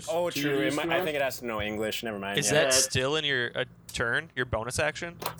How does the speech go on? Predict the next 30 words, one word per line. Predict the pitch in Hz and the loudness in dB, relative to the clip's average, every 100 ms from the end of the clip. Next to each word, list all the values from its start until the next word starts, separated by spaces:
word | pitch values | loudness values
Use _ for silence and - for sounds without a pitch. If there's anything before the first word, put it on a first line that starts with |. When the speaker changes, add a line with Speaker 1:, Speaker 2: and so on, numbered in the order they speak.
| - - - | -14 -12 -4
Speaker 3:
Or | 120 - - | -2 -2 -4
attack | 127 123 127 | 0 0 2
of | 123 | 0
opportunity? | 123 127 120 131 165 - - - - - - - - - - - | 0 -4 -6 -4 -6 -8 -20 -20 -20 -20 -20 -20 -20 -20 -20 -4
Speaker 2:
Uh, | 131 139 | -2 0
no, | 147 135 | 0 0
that, | 131 127 135 | 0 -2 0
that | 139 | 0
would | 135 | 0
have | 131 123 - | -2 -4 -6
been | - 127 | -2 0
on | - 120 | 0 0
his | 117 107 | -2 -4
turn, | - 120 110 104 - - - | -2 -2 0 -4 -8 -16 -6
but | 120 - | -2 0
the | 120 | -2
Displacer | 113 - 139 127 | -4 -2 -2 -2
Beast | 120 117 | -2 -2
ended | 113 117 110 | -2 0 0
its | 113 - | -2 -2
turn, | 127 123 | -2 0
so | 117 | 0
he | 110 | 0
was | 107 104 | 0 -2
gonna | 107 | -4
plan | 101 117 107 107 | -4 -2 -2 -2
to | 107 | -4
do | 104 107 | -4 0
that. | 113 120 - - - | 0 -2 -8 -20 -12
Speaker 1:
Yeah. | - 95 98 | -4 -2 -2